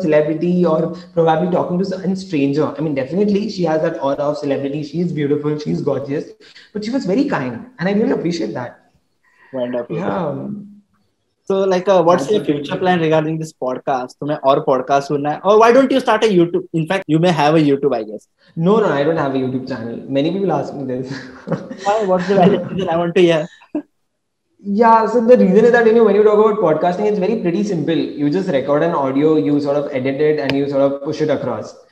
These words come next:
Speaker 2: Right.
Speaker 1: And YouTube, even के लिए, I think it takes a much more effort than recording it, making sure you edit it very properly, you market it very properly. And again, YouTube is way too saturated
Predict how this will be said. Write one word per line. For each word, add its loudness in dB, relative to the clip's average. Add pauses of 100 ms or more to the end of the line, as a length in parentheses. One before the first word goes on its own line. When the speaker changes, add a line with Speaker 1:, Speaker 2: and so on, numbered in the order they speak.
(220)
Speaker 2:
Right. 2
Speaker 1:
And -2
YouTube, 0
even 2
के -2
लिए, 2
I 4
think 0
it -6
takes 0
a 0
much -2
more 2
effort 0
than 0
recording -2
it, 0
making -4
sure -2
you -2
edit 2
it -2
very 2
properly, -4
you -4
market 0
it 0
very 0
properly. -4
And -2
again, -2
YouTube 0
is 4 (100)
way 2
too 4
saturated -2